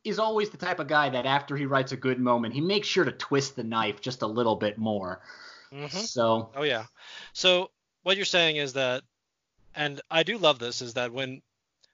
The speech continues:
Speaker 2: Martin says, like, the, the couple people that are the one in, Aemon's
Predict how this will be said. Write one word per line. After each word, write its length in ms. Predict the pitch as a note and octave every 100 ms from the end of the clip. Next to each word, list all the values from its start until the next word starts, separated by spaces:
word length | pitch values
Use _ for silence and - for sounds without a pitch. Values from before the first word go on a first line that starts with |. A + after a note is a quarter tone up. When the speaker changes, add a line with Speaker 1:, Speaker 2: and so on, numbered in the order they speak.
| _
Speaker 2:
Martin 380 | C3 C3 B2+ B2
says, 320 | C#3 B2 A#2
like, 420 | A#2+ A#2 A2 - _ _ _ _ _ - -
the, 100 | C3+ -
the 100 | C#3
couple 280 | - C#3+ C3+
people 220 | C3+ B2+
that 140 | B2+ B2+
are 420 | C#3 C3+ A#2+ A#2+ C3+
the 100 | B2
one 200 | B2 A#2+
in, 260 | A#2 A2+ - _ _ -
Aemon's 500 | C3+ B2+ B2 A#2+ -